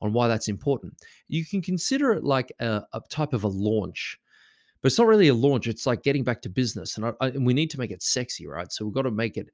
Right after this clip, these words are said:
appealing, enjoyable. So how are we gonna make it a bit more beneficial for people who have been with us? How are we gonna make it more beneficial for people who are new to us?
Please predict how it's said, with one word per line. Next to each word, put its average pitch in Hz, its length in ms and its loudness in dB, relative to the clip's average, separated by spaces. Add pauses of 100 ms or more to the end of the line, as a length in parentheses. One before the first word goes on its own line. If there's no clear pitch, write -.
(200)
appealing, 151 760 2
enjoyable. 131 720 2
So - 140 -4
how 120 160 -2
are 135 60 0
we 127 60 0
gonna 104 240 -2 (320)
make 113 200 0
it 107 60 4
a 107 40 2
bit 120 160 2
more 104 160 -2
beneficial 131 540 0
for 113 160 -8
people 120 340 -2
who 104 80 0
have 95 100 -2
been 101 160 -4
with 165 200 0
us? 165 240 2
How 120 100 -2
are 104 40 2
we 104 60 0
gonna 104 120 -2
make 101 180 -2
it 101 80 -4
more 98 160 -4
beneficial 107 540 -2
for - 120 -14
people 107 280 -2
who 98 80 0
are 98 40 -2
new 143 280 0
to 170 180 -2
us? - 300 -2